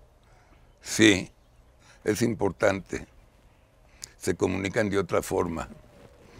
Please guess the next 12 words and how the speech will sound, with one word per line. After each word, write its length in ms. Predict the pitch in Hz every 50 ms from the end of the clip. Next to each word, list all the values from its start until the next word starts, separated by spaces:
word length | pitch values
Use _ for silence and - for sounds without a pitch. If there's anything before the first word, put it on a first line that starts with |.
| - - - - -
La 200 | 85 87 90 87
televisión 840 | - - 92 90 87 87 87 90 90 82 - - 98 101 104 104
abierta 480 | 98 98 95 95 92 95 85 - - 101
ya 160 | 92 90 90
no 140 | 92 90 92
es 100 | 87 -
tan 180 | - 92 90 85
importante 560 | 82 78 82 85 78 - 90 87 82 78 85
como 300 | - 87 78 78 78 78
redes, 440 | 76 82 85 92 - - - - -
¿o 100 | 78 71
sí? 220 | - - 67 65